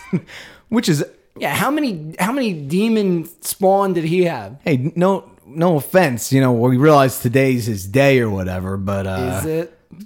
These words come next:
Speaker 1: Christmas?
Speaker 2: Okay.
Speaker 1: Christmas?
Speaker 2: All right.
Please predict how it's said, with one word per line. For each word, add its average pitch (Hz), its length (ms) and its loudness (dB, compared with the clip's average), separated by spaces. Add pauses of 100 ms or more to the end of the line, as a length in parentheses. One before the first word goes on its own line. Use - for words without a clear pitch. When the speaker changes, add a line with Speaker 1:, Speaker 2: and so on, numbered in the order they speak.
(340)
Speaker 1:
Christmas? 165 880 -2
Speaker 2:
Okay. 127 680 -8
Speaker 1:
Christmas? 165 1040 -2
Speaker 2:
All 143 200 -6
right. 330 400 -6